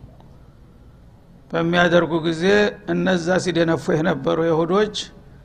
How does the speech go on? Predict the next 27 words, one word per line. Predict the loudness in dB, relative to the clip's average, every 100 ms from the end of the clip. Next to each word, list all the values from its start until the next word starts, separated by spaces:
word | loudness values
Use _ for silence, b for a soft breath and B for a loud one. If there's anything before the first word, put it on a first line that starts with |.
| B -20 -6
ትንሽ | -2 0 0
እንኳ | -2 0 0
ትንኮሳ | 2 0 -2 0
እንኳ | -2 -2 0
ማድረግ | 0 -2
ሳይችሉ | -2 0 0 -2 -2 0
ነው | 0 -2
በቀላሉ | -4 -4 -4 -2 -2 -4
ተንኮታኩተው | -8 -8 -6 -4 -4 -2 0 2
አገር | 0 0 -2
ለቀው | -4 -6 -4
እግሬ | -4 -4
አውጪኝ | -4 -6 -8
ብለው | -6 -4
የሄዱት | -4 -6 -8 -8 -6
ማለት | -4 -4 -8
ነው። | -12 -18 -20 -20 -20 b b b b b b -12
ይሄ | -4 0 2
ራሱ | 4 4 2 0 0 -2
ሚን | -4 0
አያቲላህ | 2 2 0 -6 -2 0 0
ነው። | -4
እንግዲህ | -6 -10 -14 -18 -20 -20 -20 b b b b -20 -8
በወታደራዊ | 0 2 2 0 0 2 4 4
ሚዛን | 2 2 2 2
ቢሆን | 2 4 2
ኑሮ | 2 2